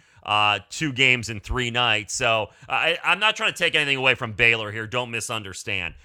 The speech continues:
Uh, I think they, they're, they're a very worthy champion. But the fact that Gonzaga was run off the floor the way they were pretty much in that game, I think a lot of that had to do with the fact it wasn't competitive because the Zags just had nothing left in the tank. And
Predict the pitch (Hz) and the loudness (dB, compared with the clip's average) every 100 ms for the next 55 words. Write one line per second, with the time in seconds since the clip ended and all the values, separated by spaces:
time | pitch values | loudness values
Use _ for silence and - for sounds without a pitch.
0 | - - 113 123 139 139 135 117 104 95 | -6 2 4 4 2 2 4 4 2 2
1 | 123 120 110 127 113 139 131 120 123 127 | 2 2 -2 -2 0 2 2 2 0 0
2 | 107 98 120 117 110 95 85 - - 151 | -2 -2 0 0 -2 -6 -6 -10 -6 -6
3 | 156 185 170 147 135 117 143 143 127 117 | 0 0 0 -4 -6 -2 0 0 0 -8
4 | 104 120 135 135 120 - 101 - 120 127 | -6 0 2 4 2 -2 -12 -4 0 2
5 | 120 113 120 117 113 107 113 113 123 117 | 0 0 0 0 0 0 -2 0 -2 0
6 | 117 - 113 113 120 113 104 - - 185 | -4 -6 -6 -6 -4 -4 -6 -14 -8 -4
7 | 170 139 139 131 123 117 101 123 113 104 | -2 0 2 2 2 0 0 -2 -2 -4
8 | 120 113 113 110 104 113 113 104 120 113 | -4 -4 -6 -8 0 0 0 -6 -6 -6
9 | 104 107 117 123 117 104 107 110 107 92 | -12 -10 0 0 0 -8 -10 -12 -12 -12
10 | 92 117 131 104 117 - 107 98 110 113 | -2 0 0 -4 -12 -4 -4 -2 -6 -6
11 | 110 104 101 98 - 175 170 131 117 | -2 -4 -4 -14 0 2 4 2 -2